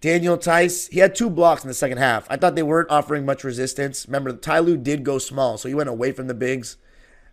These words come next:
at, uh, stretches of the game. But he had five points, three rebounds, two assists, one steal, two blocks,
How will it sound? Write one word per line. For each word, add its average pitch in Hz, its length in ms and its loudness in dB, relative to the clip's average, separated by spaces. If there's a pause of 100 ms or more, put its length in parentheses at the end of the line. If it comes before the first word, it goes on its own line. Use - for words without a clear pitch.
(120)
at, - 180 -6 (140)
uh, 120 160 0
stretches 123 340 -4
of 127 60 -2
the 120 80 -4
game. 127 340 -2 (480)
But - 80 -4
he 175 80 2
had 175 160 2
five 180 300 4
points, 175 280 0
three 160 280 0
rebounds, 151 480 2
two 160 160 -2
assists, 147 440 -2
one 165 280 2
steal, 156 320 0
two 190 220 -6
blocks, 131 520 -2